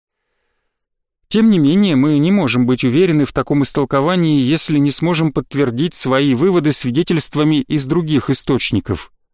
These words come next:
Когда пациентке задали вопрос о самых первых детских воспоминаниях, она описала событие, которое навсегда запечатлелось у неё в памяти.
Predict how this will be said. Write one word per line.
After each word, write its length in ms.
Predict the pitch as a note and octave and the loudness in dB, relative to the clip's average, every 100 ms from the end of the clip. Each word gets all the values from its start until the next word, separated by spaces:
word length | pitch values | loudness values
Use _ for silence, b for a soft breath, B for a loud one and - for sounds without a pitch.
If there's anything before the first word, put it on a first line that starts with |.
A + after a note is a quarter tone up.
| _ _ _ _ _ | _ _ _ _ _
Когда 320 | C3 B2 E3 | -2 0 -2
пациентке 640 | F3+ - - F3 - D#3 | -2 -2 0 0 -2 -2
задали 340 | A#2 C#3 D3 C3+ | 0 0 0 0
вопрос 460 | B2 A#2+ C#3+ E3+ | 0 0 -2 0
о 60 | C#3+ | 0
самых 400 | - D#3+ D3+ - | 0 0 -2 -2
первых 400 | F3 D3 A#2+ G#2+ | -2 0 0 -2
детских 500 | A#2+ D#3+ - C3+ - | -2 -2 0 -2 0
воспоминаниях, 840 | C3+ - C3 C#3 G3 F#3+ E3 - _ _ _ _ | -2 0 0 2 2 0 -2 -8 _ _ _ _
она 340 | - F#3+ A3 G3 | -2 0 2 0
описала 480 | - D#3 F3+ F#3 D3+ | 0 0 0 0 0
событие, 560 | D#3+ C3 F#3 - D3 | 0 0 -2 0 -2
которое 360 | D3 C#3 D#3+ D3+ | -2 -4 -2 0
навсегда 480 | D3 - C3+ B2 E3 | -2 -2 -2 -2 -2
запечатлелось 760 | D3 - - - D3+ D#3 - | -4 -6 -8 -4 -2 -2 -2
у 40 | C3 | 0
неё 220 | C3 C3+ | 0 0
в 120 | - | -2
памяти. 460 | D3 A#2 G#2 - | -2 -2 -2 -6